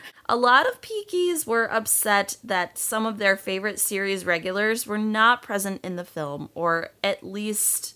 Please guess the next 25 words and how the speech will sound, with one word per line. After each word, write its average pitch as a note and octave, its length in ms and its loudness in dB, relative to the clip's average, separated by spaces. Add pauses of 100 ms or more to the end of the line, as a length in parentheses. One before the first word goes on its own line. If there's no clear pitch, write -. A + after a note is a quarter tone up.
(140)
that - 220 -2
they F#3+ 100 2
weren't F3 320 -2
in C#3 140 -4
it - 120 -8 (100)
enough. - 520 -6 (520)
According A#3+ 500 0
to C#4+ 120 -4
the A#3 100 0
Wikipedia G3+ 580 -6
page, F3 560 -8 (640)
Kyle B3+ 420 0
MacLachlan F#3+ 880 0
did G3 200 0
not F#3+ 480 4
want G3+ 220 2
to G#3 80 -14
reprise E3+ 600 -4
his D#3+ 180 -8
role D3+ 520 -4
of E3 200 -2
Special E3 520 -2
Agent D3 440 -6
Dale C#3 300 -6
Cooper F#3+ 800 0